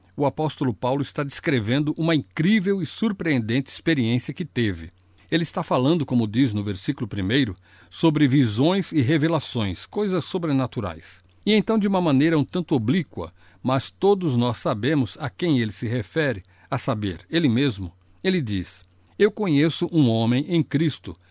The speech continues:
que quatorze anos atrás, falando de si mesmo, se no corpo eu não sei, ou fora do corpo eu não sei."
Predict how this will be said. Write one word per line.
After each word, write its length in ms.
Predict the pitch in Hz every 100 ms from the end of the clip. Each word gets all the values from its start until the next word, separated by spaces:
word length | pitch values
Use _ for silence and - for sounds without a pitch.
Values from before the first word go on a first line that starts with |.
| _ -
que 140 | 170
quatorze 640 | - 143 - 202 180 120
anos 240 | 104 101 98
atrás, 580 | 135 135 139 120 - - _ _
falando 480 | - 156 123 117 120
de 140 | 101
si 180 | 113 -
mesmo, 400 | 143 117 110 95 - - - -
se 240 | - 214
no 160 | 214 156
corpo 460 | - 165 147 - 113
eu 120 | 135
não 120 | 135
sei, 340 | 95 - 147 127
ou 160 | 165 175
fora 380 | - 123 117 104
do 120 | 104
corpo 440 | - 151 120 -
eu 140 | - 123
não 140 | 92
sei." 340 | - 156 123